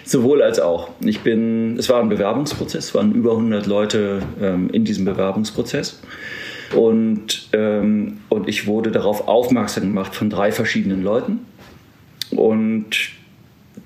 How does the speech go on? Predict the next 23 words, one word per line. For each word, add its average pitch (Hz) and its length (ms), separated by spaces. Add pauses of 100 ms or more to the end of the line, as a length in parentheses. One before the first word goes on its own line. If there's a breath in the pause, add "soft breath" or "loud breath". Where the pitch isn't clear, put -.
(120)
aus 117 260
welchem 180 320
Grunde 123 300
auch - 140
immer 110 280
sie 101 120
mich 104 160
ansprachen, 104 680
ich - 120
weiß 98 220
es - 80
bis 107 240
heute 113 200
nicht 92 200
so - 80
genau, 107 400 (300 loud breath)
sagten 113 280
sie, 113 100
„Mensch, 117 300
das - 160
ist - 100
eine 107 180
so 123 420